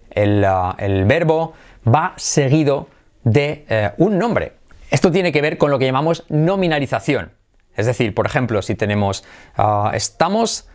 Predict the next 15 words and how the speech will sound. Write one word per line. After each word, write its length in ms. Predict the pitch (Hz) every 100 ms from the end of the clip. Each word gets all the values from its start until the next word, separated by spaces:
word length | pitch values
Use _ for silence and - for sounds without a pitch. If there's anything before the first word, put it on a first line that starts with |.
| -
cerca 680 | - - 151 147 160 151 143 - -
de 380 | 120 117 - -
eso". 440 | 156 151 - - - - _ - - - - - - - - -
Eso, 500 | - 269 - 151 208 - - - - - -
eso 300 | 107 131 -
es 140 | 117
un, 280 | 120 110 101 - - -
ah, 320 | - 104 95 90 92 - - -
es 200 | 107 117
un 120 | 104
pronombre. 600 | 104 113 202 135 185 - _ - -
Y 80 | 107
en 60 |
este 220 | 135 -
caso, 420 | 143 139 139 -